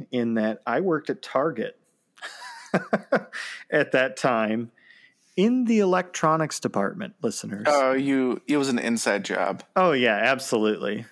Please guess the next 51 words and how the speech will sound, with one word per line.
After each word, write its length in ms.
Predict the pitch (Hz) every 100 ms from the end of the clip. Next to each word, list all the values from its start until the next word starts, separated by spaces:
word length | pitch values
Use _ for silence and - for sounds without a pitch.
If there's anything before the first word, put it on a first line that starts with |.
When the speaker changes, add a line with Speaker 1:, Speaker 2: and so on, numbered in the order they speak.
| -
Speaker 1:
Uh, 280 | 123 117 113
U 200 | 127 147
P 180 | 156 143
S 160 | 135
guy 240 | - 127 127
walked 340 | 123 123 120
in 180 | 123 120
all 140 | 110
super 320 | 107 127 120
nonchalantly 720 | 110 110 110 - 110 110 101 113
with 140 | 104
unmarked 500 | 117 117 113 107 107
boxes 540 | - 107 113 - 113 113
and 100 | 107
was 180 | 107 120
like, 220 | 110 104
"Hey, 340 | - 127 117
here 340 | 113 - - 123
these 220 | 120 113
are," 380 | 110 107 107 120
delivered 400 | - 120 120 120
'em. 260 | 110 107 110 _ - - - - - _ -
Uh, 180 | 98 98
they 120 | 113
brought 260 | 110 123 123
'em 100 | 123
over 180 | 120
to 60 | 120
my 200 | 113 113
area, 600 | 110 113 113 107 104 107
and 160 | 110 110
they're 120 | 113
like, 240 | 110 104
"Please 320 | - 131 127 127
don't 180 | 135 120
open 240 | 117 120
these 160 | 113 113
up 160 | 110
out 120 | 110
on 80 | 104
the 60 | 104
floor. 380 | - 143 139 135
Go 120 | 123
back 260 | 117 113 117
into 100 | 110
the 120 | 104
area 300 | 113 117 110
where 140 | 110
we 180 | 107 110
hold," 440 | 104 123 113 110
uh, 280 | 107 101 104